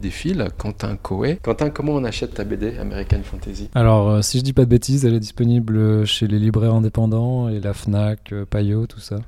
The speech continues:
Speaker 2: Même en ligne, je pense.
Speaker 1: Quentin, c'était un plaisir de t'avoir dans l'émission. Merci, à bientôt.
Speaker 2: Avec plaisir. À bientôt.
Speaker 1: À bientôt, Quentin.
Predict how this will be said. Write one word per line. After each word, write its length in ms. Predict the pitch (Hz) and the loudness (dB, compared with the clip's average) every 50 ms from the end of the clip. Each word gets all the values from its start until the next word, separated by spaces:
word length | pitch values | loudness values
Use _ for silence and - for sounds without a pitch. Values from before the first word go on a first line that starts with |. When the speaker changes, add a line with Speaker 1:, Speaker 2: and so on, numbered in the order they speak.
| - - - - - - - - 107 | -12 -18 -20 -20 -20 -20 -12 -6 -4
Speaker 2:
Même 180 | 107 107 107 | -2 0 0
en 80 | 107 107 | 0 0
ligne, 280 | 104 104 110 123 117 110 | 0 -2 -2 -2 -4 -6
je 100 | - - | -8 -10
pense. 340 | - - 110 117 - - - - - - - - - - - | -10 -10 -10 -12 -14 -16 -18 -18 -18 -18 -18 -18 -10 -4 -2
Speaker 1:
Quentin, 260 | 131 131 - 156 156 | 0 0 2 2 2
c'était 140 | 143 - 139 | 2 2 0
un 60 | 123 | -2
plaisir 260 | 113 - 127 113 120 117 | -2 -2 -2 -2 -4 -4
de 40 | - | -6
t'avoir 220 | - 120 113 110 | -6 -6 -4 -4
dans 100 | 110 110 | -4 -6
l'émission. 360 | 110 113 113 113 - - 143 | -6 -6 -6 -6 -8 -8 -8
Merci, 220 | 127 117 - - 143 | -6 -6 -4 -2 0
à 40 | 131 | 2
bientôt. 280 | 135 135 190 208 - - - - | 2 2 0 -2 -2 -4 -4 0
Speaker 2:
Avec 200 | 123 113 120 - | 2 2 2 4
plaisir. 340 | - 123 117 107 113 123 - - - - - - | 4 2 2 2 0 -4 -6 -10 -14 -14 -6 -2
À 60 | 123 117 | 0 2
bientôt. 280 | 113 117 - 123 - - - - | 4 2 2 0 -4 -6 -6 0
Speaker 1:
À 40 | 104 | 2
bientôt, 240 | 110 117 113 131 117 | 4 4 4 4 2
Quentin. 380 | - - - - 92 95 98 | 2 0 0 0 0 0 -2